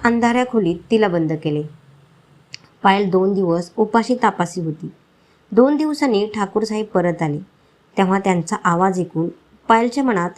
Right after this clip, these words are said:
एक आशा निर्माण झाली. तिने कसे तरी आपले हातपाय सोडले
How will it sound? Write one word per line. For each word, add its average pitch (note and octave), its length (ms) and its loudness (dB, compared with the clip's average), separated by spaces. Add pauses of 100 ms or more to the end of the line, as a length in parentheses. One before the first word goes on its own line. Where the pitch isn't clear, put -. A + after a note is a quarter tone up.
एक A#3+ 200 2
आशा G#3+ 260 0
निर्माण E3+ 340 0
झाली. D#3 240 -6 (840)
तिने C#4+ 160 4
कसे C#4+ 400 0
तरी C#4+ 140 4
आपले B3+ 300 0
हातपाय A3+ 420 2
सोडले F3+ 440 -2